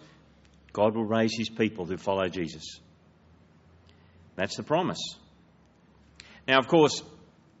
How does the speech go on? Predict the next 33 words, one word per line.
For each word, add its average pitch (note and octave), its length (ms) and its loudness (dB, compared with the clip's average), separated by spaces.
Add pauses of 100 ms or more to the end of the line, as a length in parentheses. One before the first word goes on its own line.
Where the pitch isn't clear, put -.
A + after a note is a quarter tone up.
(520)
if D3 140 -4
you D3 80 2
believe C#3+ 440 4
that, F#2+ 360 -2 (320)
and A2 120 -2
truly E3+ 380 6
kind B2 220 6
of, A2 80 4
if A2+ 140 -2
you A#2+ 160 0 (260)
believe C#3+ 320 4
it B2 80 0
and B2+ 80 -2
digest A#2+ 440 2
it, G#2+ 100 -6 (200)
you E3+ 220 0
will D#3+ 280 6
long G#3 280 6
for F#2+ 240 0
it. - 80 -14 (480)
You C3+ 160 0
will B3 180 2
feel E3 240 6
like B2 160 8
an A2 100 4
exile F#2 540 2
here, E2+ 260 -2 (440)
and A2+ 360 4
as A#2+ 140 4
you A2 120 2
long G#2 260 4
for G2+ 120 -4
that. E2+ 320 -2